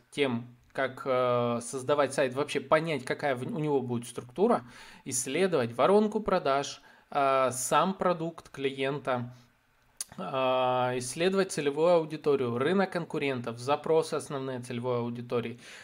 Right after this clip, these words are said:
а, путь целевой аудитории к покупке, то есть, э, вот эти этапы воронки продаж, э, и много чего ещё дополнительно, что может, э, понадобиться. Это всё работа, и поэтому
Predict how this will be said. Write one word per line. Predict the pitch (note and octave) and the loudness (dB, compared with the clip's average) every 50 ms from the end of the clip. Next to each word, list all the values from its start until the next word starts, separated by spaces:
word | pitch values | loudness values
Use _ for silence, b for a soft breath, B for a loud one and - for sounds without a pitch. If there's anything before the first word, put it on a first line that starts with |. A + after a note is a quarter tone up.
| B B B | B B B
а, | - D3+ C#3 C3+ C3 C3 B2+ | -2 0 2 2 2 2 0
путь | B2+ - - F#3+ G#3 A3+ G#3+ G#3+ - - - - | -2 -6 -2 0 2 2 2 0 -4 -12 -16 -12
целевой | - - C#3+ C3+ D3 C#3+ D#3+ E3+ D#3 C3+ | -6 -4 -2 0 2 4 6 6 6 6
аудитории | B2+ B2+ B2+ B2 C#3 C3+ C3 F3+ F#3+ F#3 F3 D3+ | 4 2 -2 -4 -6 0 4 4 4 4 4 0
к | - - - | -2 -6 -4
покупке, | - C#3 A#2+ - - E3+ D#3 - - - C3 A#2 A#2 - _ _ _ | -4 -4 -4 -4 -8 -8 -8 -10 -12 -10 -8 -8 -10 -10 _ _ _
то | - B2 | -10 -10
есть, | A2+ G2+ - - - - | -10 -10 -10 -12 -8 -6
э, | B2+ A#2+ A#2+ A#2 A#2 | -4 -4 -4 -4 -6
вот | A2+ B2 B2 B2 | -6 -8 -8 -8
эти | B2 A#2+ A#2+ B2 | -10 -8 -6 -6
этапы | A#2+ A#2+ C#3+ C3+ B2+ C3 C#3+ | -2 0 0 0 0 0 -2
воронки | B2+ B2 B2+ C3 B2+ B2 B2+ B2 | 0 0 0 0 -2 -4 -6 -10
продаж, | B2 - C3+ B2+ B2 B2+ A2+ A2 - - - B B B B B B B B B B - | -10 -6 -4 -2 0 0 -2 -2 -6 -14 -20 B B B B B B B B B B -10
э, | D#3+ C#3 C3+ C3+ B2+ C3 B2+ C3+ | -6 -4 -2 -2 -2 -2 -4 -2
и | F#3 G#3+ G#3+ | 0 0 0
много | F3 D3+ D3+ F3 G3 F#3+ E3+ E3+ D#3+ D#3 D3+ D3 C#3 | 2 2 2 0 2 4 4 6 8 8 6 6 4
чего | B2+ - - A#2+ C3+ D3 | 0 -4 -4 2 2 2
ещё | C#3 B2 B2 - D3 | 2 2 0 -2 -2
дополнительно, | C#3 B2+ A#2+ - B2 A#2 A#2 C#3 F3+ - - C#3 C3 B2+ A2+ | 0 -2 -4 -4 -4 -4 -2 -4 -4 -6 -6 -6 -6 -6 -6
что | B2 - - B2+ | -8 -6 -6 -6
может, | C3 B2+ B2+ A#2+ A#2 A#2+ A#2 A#2+ - - - | -4 -4 -4 -4 -4 -6 -8 -10 -12 -12 -10
э, | B2 A#2 A#2 A#2+ A#2+ A#2+ | -10 -10 -10 -12 -10 -4
понадобиться. | - C3+ B2 A#2+ A#2 A#2 A#2+ A#2+ G#2 - - - B2 - B B B B B B B B B - _ _ - | -4 -4 -2 -2 -6 -6 -10 -16 -18 -18 -16 -18 -18 -18 B B B B B B B B B -20 _ _ -2
Это | - F3+ F#3+ F#3 E3 | -2 0 0 0 -2
всё | - - - C#3+ | -4 -2 -2 0
работа, | C3 B2 A#2+ B2 D3+ G#3 G#3+ B3 F3 B2 A#2+ - - _ _ b b b b b | 0 0 0 0 0 0 0 -2 -4 -4 -6 -14 -20 _ _ b b b b b
и | D#3 | -10
поэтому | A#2+ B2 C#3 B2 A#2+ B2+ C3 B2+ G3+ F#3+ F#3 E3 C3 A#2 A#2+ | -2 0 2 2 2 2 0 0 0 0 0 0 -2 -4 -6